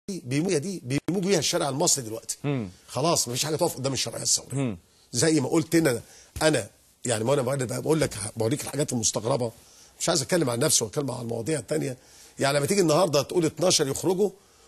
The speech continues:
Speaker 1: وتقول ثلاثة يخرجوا والتسعة لا، القانون ما ينطبقش عليهم.
Speaker 2: مم.
Speaker 1: طب ما الاتناشر هم نفس الظروف ونفس ال-،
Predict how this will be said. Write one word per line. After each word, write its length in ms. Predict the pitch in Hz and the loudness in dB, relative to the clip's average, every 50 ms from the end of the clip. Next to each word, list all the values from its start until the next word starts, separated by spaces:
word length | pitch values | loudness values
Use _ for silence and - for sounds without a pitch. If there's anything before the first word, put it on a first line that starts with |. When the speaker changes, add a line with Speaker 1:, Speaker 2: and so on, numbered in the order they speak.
| _ - | _ -2
Speaker 1:
وتقول 300 | - 135 - - 214 185 | -2 0 4 4 4 4
ثلاثة 480 | - - 160 170 185 185 - 147 113 90 - - - - - - - - | 6 6 6 6 6 6 4 0 -4 -4 -6 -14 -20 -20 -20 -20 -10 -2
يخرجوا 460 | 113 131 147 - 156 214 233 202 226 | 0 2 4 6 8 6 8 8 8
والتسعة 360 | 185 175 - - 226 - - 175 | 6 6 8 6 6 6 6 4
لا، 120 | - - | 2 0
القانون 300 | 139 - - 170 196 196 | 0 0 0 0 2 2
ما 60 | 175 | 2
ينطبقش 380 | 147 - - 131 151 - - - | 2 2 0 -2 -2 -4 -4 -6
عليهم. 240 | - 135 117 120 104 - _ - | -6 -6 -8 -10 -12 -12 _ -6
Speaker 2:
مم. 220 | 131 127 113 92 92 - - | -6 -4 -4 -6 -8 -6 -4
Speaker 1:
طب 100 | 123 127 | -2 0
ما 100 | 139 143 | 0 0
الاتناشر 400 | 139 139 - 220 226 - 170 151 | 0 0 2 2 2 4 2 2
هم 160 | 151 180 175 | 2 2 2
نفس 200 | 165 202 - - | 2 2 2 0
الظروف 360 | 143 113 131 156 202 151 123 | 0 0 -2 -2 -2 -2 -2
ونفس 260 | 143 165 175 - - | -4 -2 -2 -2 -2
ال-، 400 | 113 120 123 123 120 117 117 127 | -2 -4 -6 -6 -6 -8 -8 -10